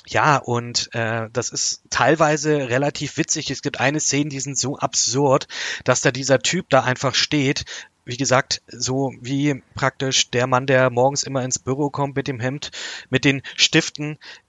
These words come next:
in seiner Brusttasche korrekt angeordnet und, äh, da aber die Hölle auf Erden praktisch, äh, äh, herabregnen lässt sozusagen. Ist ein toller Film,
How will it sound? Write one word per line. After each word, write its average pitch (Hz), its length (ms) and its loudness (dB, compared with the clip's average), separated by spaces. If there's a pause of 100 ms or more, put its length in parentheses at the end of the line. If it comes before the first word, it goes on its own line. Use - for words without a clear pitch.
in 147 180 0
seiner 143 260 2
Brusttasche 143 880 2
korrekt - 440 0
angeordnet 139 840 -2 (460)
und, 127 580 2
äh, 123 460 6
da 123 180 2
aber 123 240 0
die 117 140 -2
Hölle 139 180 4
auf - 180 2
Erden 127 300 2
praktisch, - 640 -2
äh, 117 60 0
äh, 107 500 2
herabregnen 110 960 -2
lässt 107 240 2
sozusagen. 110 640 -2 (540)
Ist - 280 0 (240)
ein 135 140 -10
toller 143 320 4
Film, 156 420 0